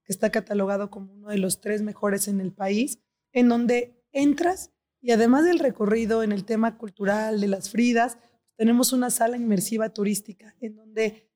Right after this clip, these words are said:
están los asientos, los sillones, tratando de darle comuni-, este, comodidad a la gente. Dentro de estas estrategias,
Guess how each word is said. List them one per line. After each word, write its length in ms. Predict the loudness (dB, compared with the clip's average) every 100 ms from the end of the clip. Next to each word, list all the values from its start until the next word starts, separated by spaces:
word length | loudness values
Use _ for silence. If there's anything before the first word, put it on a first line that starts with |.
| _
están 420 | -4 0 2 4
los 180 | 2 0
asientos, 540 | -4 -2 0 0 0
los 140 | -2 -4
sillones, 560 | -6 -6 0 2 0
tratando 460 | -2 -4 0 0 2
de 80 | 0
darle 320 | -2 -4 -6
comuni-, 580 | -2 0 2 0 -2 -2
este, 340 | 0 -2 -4 -6
comodidad 680 | 0 0 0 0 0 0 -4 _ _ _
a 80 | 0
la 120 | 0
gente. 460 | 2 0 0 -2 -16 _ _ _ _ _
Dentro 380 | 2 4 4 2
de 60 |
estas 260 | 2 0 -2
estrategias, 840 | -2 0 0 0 0 0 -4 -6